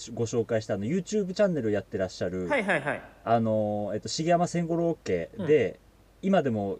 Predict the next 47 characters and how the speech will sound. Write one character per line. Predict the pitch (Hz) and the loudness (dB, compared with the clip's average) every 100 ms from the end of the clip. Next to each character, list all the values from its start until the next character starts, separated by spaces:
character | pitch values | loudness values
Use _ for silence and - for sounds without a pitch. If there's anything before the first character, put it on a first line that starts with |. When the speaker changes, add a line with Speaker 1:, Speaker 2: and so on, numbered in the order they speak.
| - | -8
Speaker 1:
結 | 165 156 | -6 -2
構 | 110 104 | -2 0
定 | 131 | -4
期 | - | -4
的 | 135 120 | -6 -4
に、 | 120 127 92 98 | -2 0 -2 -4
あ | 101 | 0
の、 | |
ラ | 107 156 | 4 4
イ | |
ブ | 160 | 4
配 | 165 160 | -2 -2
信 | 107 | -4
や | 95 | -4
っ | |
て | 117 | -4
る | |
ん | |
で | 95 | -6
す | |
よ、 | 85 | -8
狂 | - 107 | -4 -4
言 | 95 85 | -2 0
の。 | |
Speaker 2:
へ | 131 | 2
ー。 | 131 127 123 123 - - - - 117 | 2 2 0 -4 -20 -20 -20 -4 2
Speaker 1:
投 | 123 | 2
げ | 127 | 2
銭 | 123 117 | 0 -2
式 | - 113 | -4 -6
の。 | 104 - | -6 -2
Speaker 2:
は | 147 | 0
い | |
は | 120 | 2
い | 110 | 0
は | 110 | -2
い。 | |
Speaker 1:
う | 92 | -6
ん。 | - - - - - - | -10 -20 -20 -20 -20 -2
で、 | 160 | 0
そ | 156 202 | 2 4
れ | 214 | 6
で、 | 214 214 208 - - - | 6 4 2 -8 -20 -10
多 | 214 | -4
分、 | 196 | 0
博 | 156 - | 0 -2
打 | - | -14